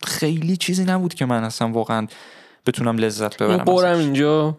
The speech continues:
Speaker 2: ما بزنیم همیشه، چون با خودمون می‌گیم هیچ کس کوین کانروی نمیشه برای بتمن.
Speaker 1: امکان نداره.
Speaker 2: واقعاً هیچ کس
Speaker 1: یعنی
Speaker 2: کوین
Speaker 1: واقعاً
Speaker 2: کانروی
Speaker 1: هیچ
Speaker 2: نمیشه.
Speaker 1: کس نمی‌تونه جای کوین کانروی به عنوان بتمن مارک همیل به عنوان جوکر رو پر کنه.
Speaker 2: دقیقاً،
Speaker 1: یعنی
Speaker 2: دقیقاً.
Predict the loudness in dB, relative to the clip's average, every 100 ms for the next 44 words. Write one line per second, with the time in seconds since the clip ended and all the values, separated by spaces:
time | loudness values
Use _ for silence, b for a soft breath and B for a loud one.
0 | -2 -2 0 0 0 0 0 0 -2 -2
1 | -4 -2 0 0 0 0 2 0 0 0
2 | -2 -2 B B B B -2 -2 0 0
3 | 0 0 0 2 0 2 2 2 2 2
4 | 2 2 0 2 2 2 0 0 -2 -2
5 | -2 -2 -2 0 2 2 2 0 0 0
6 | 0 0 0 0 2 2 2 2 0 0
7 | 0 -2 -2 -2 -2 -4 -4 -2 -2 -2
8 | -2 -4 -4 -2 -2 -2 -2 -2 -2 -2
9 | -2 -2 -4 -2 -2 0 -2 -2 -2 0
10 | -2 -2 -2 -2 -4 -2 -4 0 -2 0
11 | 0 0 0 -4 -2 -4 -4 -2 0 0
12 | -2